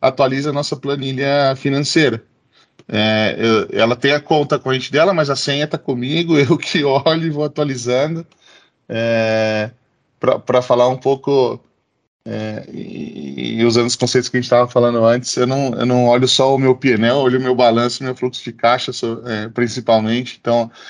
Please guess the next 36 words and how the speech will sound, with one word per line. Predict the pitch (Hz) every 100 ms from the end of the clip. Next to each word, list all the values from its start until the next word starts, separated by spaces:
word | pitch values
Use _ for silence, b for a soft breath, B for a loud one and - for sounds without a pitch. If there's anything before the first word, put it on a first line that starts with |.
| B
sei | - 127
os | 127
ativos | 120 117 120 123
que | -
eu | 113
tenho, | - 113 135 127 113
enfim. | 113 120 131 110 - b b b b _
É, | - 117 113
cara, | 110 156 135 123
mas | 123 123
é, | 151 143 117 -
é, | 104 107 101 90 - -
eu | 127
acho | 120 -
que | - 170 143 b b b _
cê, | - 143 - _ _ - -
acho | - -
que | 185 175 -
é, |
é | 156
importante | 160 190 165 - 156 196 220 - 220 - _ _ _ _ _
hoje | - 139 135
em | 135
dia | 120 131 170 190 - -
cê | -
saber | 151 151 123 143 180 - _ _ _ _ _ _ -
ou, | 135 143 127
ou | 135
ter | 135 151
a | 156
consciência | 185 175 - 151 131 151 180 - 190 190 _ _ _ _ _ _
que | -
você | 135 135
não | 160
sabe | 156 151 156
tudo. | - 120 110